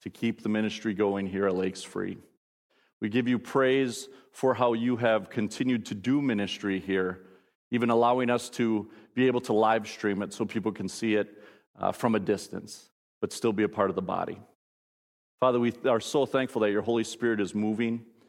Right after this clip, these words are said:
We're so thankful that you've got a plan that has been woven through this whole past year, the years before, and the years ahead.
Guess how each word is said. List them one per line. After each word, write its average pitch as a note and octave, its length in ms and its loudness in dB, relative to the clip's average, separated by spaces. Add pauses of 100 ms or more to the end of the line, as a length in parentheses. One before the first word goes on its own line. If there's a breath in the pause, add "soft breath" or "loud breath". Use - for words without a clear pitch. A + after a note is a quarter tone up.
(180 soft breath)
We're G#2+ 120 0
so C3+ 220 0
thankful B2 460 -2
that G2+ 160 2
you've G2 160 -4
got G#2 140 4
a G2 40 0
plan A2+ 680 0 (1080 soft breath)
that A#2 340 0
has A#2+ 160 0
been A2+ 260 0
woven A#2 420 2
through A2+ 300 0
this G#2 200 0
whole B2+ 460 0
past A#2 480 0
year, A2 260 2
the G#2 100 0
years A2 320 0
before, G2 720 -2 (680 soft breath)
and G2+ 120 0
the F#2+ 60 2
years F#2 240 -2
ahead. F2+ 340 -6